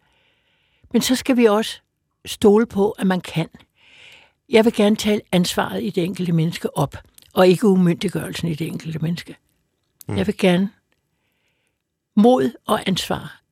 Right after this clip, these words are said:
Speaker 1: er en god ting som ledetråd i sit liv.
Speaker 2: Ja. Har du forandret dit syn på det her spørgsmål, øh, gennem dit liv måske, eller selvfølgelig som,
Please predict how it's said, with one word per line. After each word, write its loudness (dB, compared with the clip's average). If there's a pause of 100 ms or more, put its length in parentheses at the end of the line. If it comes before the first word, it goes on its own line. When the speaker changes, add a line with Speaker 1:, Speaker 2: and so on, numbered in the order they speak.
Speaker 1:
er 0
en 0
god -2
ting -10
som -2
ledetråd -2
i -8
sit -10
liv. -10 (320)
Speaker 2:
Ja. -6 (1300)
Har -4
du 0
forandret 0
dit -10
syn -8 (100)
på -2
det -2
her -2
spørgsmål, -6 (160)
øh, -10
gennem -2
dit -12
liv -2
måske, -6
eller -6
selvfølgelig -4
som, -2